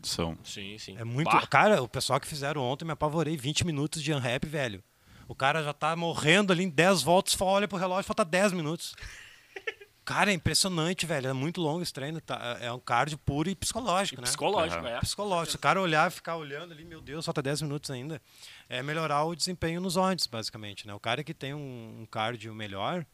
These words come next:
Speaker 3: ele, ele vai se destacar em, em grande parte dos odds, né?
Speaker 2: Sim.
Speaker 3: Claro, é, é, aí que tá um outro negócio, mas aí visando mais a questão de competição, né? É, é incrível numa competição, né? O, o relato do Cleito aqui, inclusive,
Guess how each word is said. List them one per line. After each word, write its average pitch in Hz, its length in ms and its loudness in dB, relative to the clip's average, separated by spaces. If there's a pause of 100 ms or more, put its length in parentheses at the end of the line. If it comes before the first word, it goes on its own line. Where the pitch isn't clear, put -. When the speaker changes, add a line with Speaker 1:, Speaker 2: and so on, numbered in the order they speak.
(420)
Speaker 3:
ele, 113 160 -4
ele 147 380 -2
vai 113 200 -4
se 127 140 -2
destacar 139 460 -6
em, 143 520 -10
em 113 160 -14
grande 117 280 -10
parte 170 280 -2
dos 110 140 -12
odds, 101 280 -10
né? 82 120 -20 (240)
Speaker 2:
Sim. 107 260 -10 (280)
Speaker 3:
Claro, 165 340 4
é, 110 280 -6
é, - 60 -4
aí 139 200 -6
que - 100 -14
tá 175 240 -4 (180)
um 113 280 -20
outro 123 260 -10
negócio, 120 400 -6
mas 139 160 -6
aí 170 240 -8
visando 143 380 -10
mais 131 220 -10
a 139 40 -16
questão 123 760 -16 (380)
de - 140 -20
competição, 127 500 -8
né? 104 140 -10 (560)
É, 104 400 -8
é 113 80 -8
incrível 151 360 -6
numa 160 180 -2
competição, 135 540 -8
né? 110 160 -8
O, 104 460 -16
o 107 40 -18
relato 117 340 -4
do 117 120 -8
Cleito 120 300 -6
aqui, 117 160 -10
inclusive, 104 500 -10